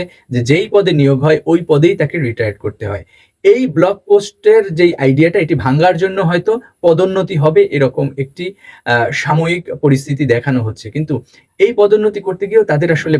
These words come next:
ভাগ্যের অনেক বড় যে পরিবর্তন হবে এমন হবে না, কারণ তাদের যেই প্রত্যাশা দশম গ্রেড, তারা চাচ্ছেন যে তাদের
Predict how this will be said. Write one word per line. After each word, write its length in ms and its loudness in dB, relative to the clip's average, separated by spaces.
ভাগ্যের 360 0
অনেক 140 2
বড় 220 2
যে 100 0
পরিবর্তন 480 -4
হবে 220 -2
এমন 260 -4
হবে 260 -2
না, 120 0
কারণ 220 2
তাদের 360 2
যেই 220 0
প্রত্যাশা 420 -2
দশম 320 0
গ্রেড, 200 -2
তারা 180 0
চাচ্ছেন 420 0
যে 140 4
তাদের 280 2